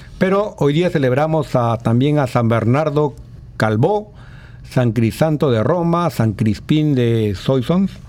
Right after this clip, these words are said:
San Crispiniano de Soissons, San Frontón de Pereguius, San Gaudencio de Brescia, San Hilario de Javols, San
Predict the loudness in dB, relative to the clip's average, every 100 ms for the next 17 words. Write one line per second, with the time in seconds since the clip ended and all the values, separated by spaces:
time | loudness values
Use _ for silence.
0 | -20 -20 -20 -20 -20 -4 0 0 0 -2
1 | 0 2 2 2 2 0 0 -2 0 0
2 | 0 -4 -8 -2 0 2 0 2 0 0
3 | 0 2 0 0 0 0 0 -2 -4 -18
4 | -20 -20 -20 -20 -20 -8 -2 0 2 2
5 | 2 2 0 2 2 2 2 0 0 -2
6 | -6 -2 0 2 2 2 2 2 2 0
7 | 2 2 0 -6 -8 -2 0 2 0